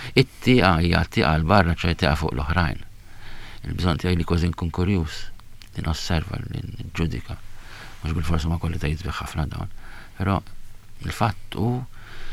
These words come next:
li minn rewwieħa sal-Persjana, sat-tieqa, sal-gallerija, ma kollha outlets fetħiet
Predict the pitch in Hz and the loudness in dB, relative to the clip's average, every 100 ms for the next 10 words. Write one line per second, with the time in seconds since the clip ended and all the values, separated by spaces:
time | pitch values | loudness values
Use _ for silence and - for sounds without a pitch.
0 | - - - - - - - 98 87 87 | -4 -6 -4 -2 -2 -2 -6 -4 0 2
1 | 90 104 90 85 - - - - - - | 4 4 4 2 -2 -10 -18 -12 -12 -12
2 | - - - 80 - 82 76 92 85 82 | -16 -16 -4 -2 0 -2 0 2 2 2
3 | 85 - - - - - - - - - | -4 -10 -16 -20 -18 -12 -12 -12 -16 -18
4 | - - - 73 - - 98 69 71 78 | -18 -18 -6 -6 -4 0 2 2 2 0
5 | 78 73 80 98 85 - - - - - | 2 2 4 4 4 0 -6 -14 -18 -18
6 | - - - - - - - - - - | -20 -20 -16 -14 -14 -16 -18 -18 -20 -20
7 | - - - - 65 - 113 82 67 53 | -20 -14 -8 -6 -2 2 4 4 2 -2
8 | 50 - - - - - - - - - | -4 -8 -12 -12 -18 -20 -20 -20 -20 -16
9 | - - - - - - - - - - | -14 -14 -14 -16 -18 -20 -20 -20 -2 8
10 | 127 101 82 76 - - 107 - 131 98 | 8 8 2 -2 -2 2 2 2 4 4
11 | 78 - | 2 -6